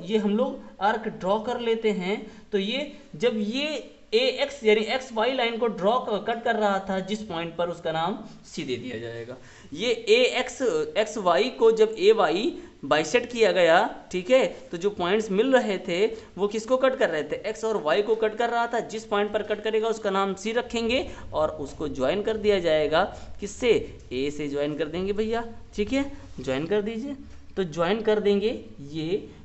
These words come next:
कुछ इस तरह से, आप देखेंगे ये ज्वाइन हो गया। अब आपके पास जो required triangle हैं,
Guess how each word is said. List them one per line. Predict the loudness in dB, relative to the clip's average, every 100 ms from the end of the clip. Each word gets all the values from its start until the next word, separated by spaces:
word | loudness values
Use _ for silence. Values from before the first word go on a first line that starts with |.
| -6
कुछ | -6 -4 -6
इस | -4 -2
तरह | 0 0
से, | -2 -4
आप | -4 -2
देखेंगे | -4 0 0 0
ये | -2
ज्वाइन | 2 2 2
हो | 0
गया। | 0 -2 -4 -14 -6 0
अब | 2
आपके | 4 4 4 0
पास | 0 0 0
जो | 0
required | 2 2 2 2 2
triangle | 0 2 4 4 4
हैं, | 4 4 4 -2